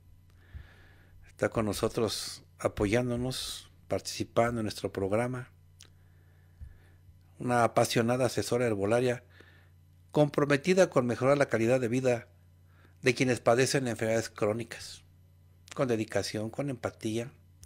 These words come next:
ella ha ayudado a numerosas personas a encontrar alivio para sus males más difíciles. Su enfoque holístico, sus profundos conocimientos de las hierbas le han dado lugar a sorprendentes resultados.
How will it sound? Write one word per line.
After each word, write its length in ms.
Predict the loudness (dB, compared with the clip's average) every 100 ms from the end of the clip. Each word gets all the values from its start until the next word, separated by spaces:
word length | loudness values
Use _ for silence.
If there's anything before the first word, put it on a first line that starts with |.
| -20 -20 -20 -20 -6
ella 240 | -2 0 2
ha 40 |
ayudado 400 | 2 0 0 -2
a 20 |
numerosas 440 | -4 -6 -8 -10 -6
personas 540 | -6 -4 -4 -4 -4
a 60 | -6
encontrar 540 | -8 -10 -6 -4 -4
alivio 520 | -2 -2 0 -2 -4 -12 _ -20 -20 -20 -20 -20 -20 _
para 220 | 0 0 0
sus 220 | -6 -4
males 320 | -4 -4 -4
más 280 | 2 2 2
difíciles. 920 | -4 -4 -6 -6 -10 -8 -6 -6 -10 -14 -20 -20 -20 -20 -20 -20 -20 -20
Su 160 | 2 4
enfoque 360 | 6 6 6
holístico, 720 | 4 6 4 2 -4 0 0
sus 160 | 0 -4
profundos 380 | -4 -4 -4 -2
conocimientos 580 | -4 -2 -2 -4 -2 0
de 80 |
las 160 | 0 0
hierbas 540 | 2 2 2 0 -2
le 80 | -4
han 80 | -2
dado 220 | -2 -2
lugar 440 | -2 2 2 0 -10 -20 -20 -20 -20 -20 -20 -20 -20 -8
a 140 | -2 2
sorprendentes 760 | 2 4 2 2 0 0 0
resultados. 840 | 0 -2 -4 0 2 2 0 -10